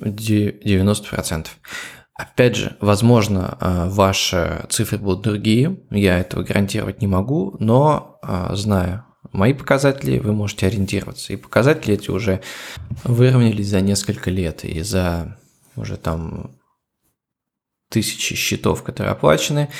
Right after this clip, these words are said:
и миллионы рублей, которые мы на этом заработали.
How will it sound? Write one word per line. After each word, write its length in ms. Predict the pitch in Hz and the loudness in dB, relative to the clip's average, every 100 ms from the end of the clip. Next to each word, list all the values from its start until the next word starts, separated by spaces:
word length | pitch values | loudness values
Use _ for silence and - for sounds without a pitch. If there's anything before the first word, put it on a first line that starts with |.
| - - - | -12 -12 -14
и 500 | - 117 117 110 101 - - - - - | -8 -4 0 0 0 -2 -8 -14 -20 -10
миллионы 520 | 104 98 107 110 104 | 0 4 6 6 4
рублей, 280 | 98 95 107 | 2 2 2
которые 380 | 98 - 92 90 | 2 -2 -2 -2
мы 340 | 85 90 87 | -2 -2 -4
на 140 | - 85 | -4 -4
этом 220 | 87 90 | -4 -4
заработали. 580 | 95 85 76 71 - | -4 -4 -6 -8 -12